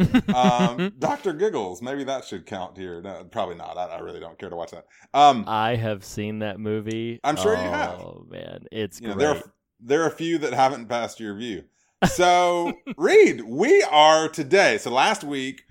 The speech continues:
Speaker 2: we finished up our mini nineteen with Uncle Stevie Shorts.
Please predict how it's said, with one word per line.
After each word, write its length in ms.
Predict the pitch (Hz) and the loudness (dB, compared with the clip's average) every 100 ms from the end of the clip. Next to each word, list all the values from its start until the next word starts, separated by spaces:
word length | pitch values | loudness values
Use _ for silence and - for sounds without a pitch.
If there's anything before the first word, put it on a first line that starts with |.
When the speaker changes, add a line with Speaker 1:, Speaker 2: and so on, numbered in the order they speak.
| _ | _
Speaker 2:
we 200 | 117 131 | -6 -4
finished 400 | 131 151 165 - | -4 -6 -6 -4
up 400 | 131 123 120 _ - | 0 0 -2 _ -8
our 320 | 107 110 110 | -2 0 0
mini 260 | 113 135 135 | -4 -6 -6
nineteen 600 | 127 113 117 113 107 104 | -8 -10 -10 -8 -6 -6
with 120 | 104 | -4
Uncle 220 | 113 117 | -6 -8
Stevie 280 | 110 120 110 | -10 -10 -10
Shorts. 500 | 107 104 95 98 - | -10 -8 -8 -10 -18